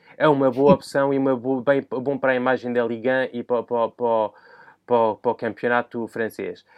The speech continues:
Epá, acho, acho que é, que é, só envergonha, eh, eh, o jornalismo francês e, e, e, e acho uma, uma tri-, uma pena, eh, ser, eh, em vez de ficarem felizes com uma personagem assim aceitar vir para Marselha,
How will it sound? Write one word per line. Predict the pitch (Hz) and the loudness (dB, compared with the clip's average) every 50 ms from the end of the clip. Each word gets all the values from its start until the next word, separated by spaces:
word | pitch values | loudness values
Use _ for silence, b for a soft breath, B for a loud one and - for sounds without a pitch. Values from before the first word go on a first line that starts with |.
| B B B B | B B B B
Epá, | B 131 - 139 127 117 - | B -2 2 4 4 4 4
acho, | - 135 127 - - - - | 2 0 0 -2 -6 -10 -6
acho | - 127 113 - - - | -6 -6 -6 -6 -10 -12
que | - - 127 | -4 0 0
é, | 120 117 117 | 0 0 0
que | - - 123 | -2 0 0
é, | 113 107 110 | 0 0 0
só | - - 156 147 | 0 0 2 2
envergonha, | 147 139 120 123 123 117 127 143 139 131 127 127 120 110 - _ b b b b b b b b | 2 0 -2 -4 -2 2 4 4 4 2 0 -2 -2 -4 -8 _ b b b b b b b b
eh, | 120 123 120 113 - - | 0 0 2 2 0 0
eh, | - 120 117 110 104 101 52 50 50 - - - - - - | -2 -2 0 0 0 0 -2 -2 -4 -6 -8 -12 -14 -12 -8
o | - 135 120 | -6 -6 -6
jornalismo | 107 131 135 131 135 131 127 127 131 123 110 123 123 117 113 110 98 110 | -4 -4 -2 -2 0 -2 -2 -2 -2 -4 -4 -4 -4 -4 -4 -4 -6 -8
francês | - - - 120 117 110 - - 131 127 127 127 127 123 113 104 - 107 | -8 -8 -4 -4 -4 -4 -4 -4 -4 -2 0 0 -2 -2 -4 -8 -10 -10
e, | 113 | -10
e, | 117 113 113 104 104 113 110 110 110 110 101 - - | -8 -8 -8 -8 -8 -8 -8 -8 -6 -8 -8 -10 -10
e, | 120 113 107 104 104 101 101 98 95 98 95 95 - - - - - - - - - - _ _ | -10 -10 -8 -8 -10 -10 -10 -10 -12 -12 -14 -14 -16 -18 -18 -20 -20 -20 -20 -20 -20 -20 _ _
e | - 120 117 113 | -8 -4 -2 -2
acho | 113 113 - - | -2 -2 -4 -4
uma, | 123 117 113 110 | -2 -2 -2 -2
uma | 120 117 117 110 | -2 -2 -2 -2
tri-, | 110 - 120 123 117 | -2 -4 -6 -6 -4
uma | 120 123 123 120 | -2 -2 -2 -2
pena, | - - 131 127 127 127 127 | -2 0 0 0 2 2 2
eh, | 127 120 98 113 113 110 - 107 | 2 2 2 2 0 0 0 -4
ser, | - - - 117 110 107 107 | -6 -8 -6 -4 -4 -2 -2
eh, | 104 101 101 98 - b b b b b | -2 -2 -4 -6 -8 b b b b b
em | 120 120 | -2 2
vez | 117 147 156 151 117 | 6 6 6 6 4
de | 127 143 135 | 2 0 0
ficarem | - - 143 143 135 139 135 | 0 -2 0 2 2 2 2
felizes | 127 - - - 139 147 156 156 123 107 - - - b b b b b b b b b | 0 -4 -6 -4 -2 0 0 0 -2 -4 -10 -16 -20 b b b b b b b b b
com | - - 147 135 135 | 0 2 2 4 4
uma | 135 135 | 2 0
personagem | - - - - 147 143 139 120 139 139 | -2 -4 -6 -2 0 0 0 0 0 -2
assim | 131 127 - 143 131 | -4 -4 -4 -4 -4
aceitar | 123 - 135 127 - 139 127 127 | -4 -2 -4 -2 0 0 -2 -2
vir | 107 131 139 131 - | -2 -4 -4 -4 -4
para | - 127 127 | -4 -4 -2
Marselha, | 127 123 120 - - - 131 123 120 113 110 101 - | -2 -2 -4 -4 -2 -2 0 0 0 0 -2 -4 -6